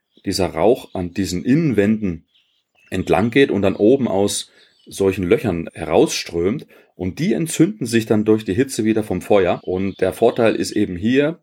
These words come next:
wenn das gut konstruiert ist und gut gebaut ist, eben der Rauch verbrannt wird und beim Holzvergaser eben sehr wenig Rauch sichtbar ist.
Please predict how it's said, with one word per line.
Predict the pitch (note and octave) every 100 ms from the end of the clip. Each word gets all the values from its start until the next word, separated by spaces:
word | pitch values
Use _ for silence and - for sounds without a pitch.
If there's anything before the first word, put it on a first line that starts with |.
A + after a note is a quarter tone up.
| _
wenn | - F2+
das | G2 - - _
gut | - G#3 -
konstruiert | C3 B2+ A#2 G#2 F#3 D3+
ist | F#2+
und |
gut | F#2+ C3+
gebaut | - F2+ G#2 C#3
ist, | - - - - - _ _
eben | G2 G2+
der | G#2+ F#2
Rauch | F2 A2+ -
verbrannt | F2+ D#2+ - D#2 G2+ -
wird | D3+ G#3+ -
und | - G2+ G#2+ G#2+ -
beim | D#2+ D#2+
Holzvergaser | A#2 - G#2+ G2+ G2+ -
eben | F#2+ F#2+ E2 _ -
sehr | D#2+ G2+ G#2
wenig | G#2 F#2 D#2+
Rauch | E2+ G2+
sichtbar | - A#2+ A2+ G2 -
ist. | - -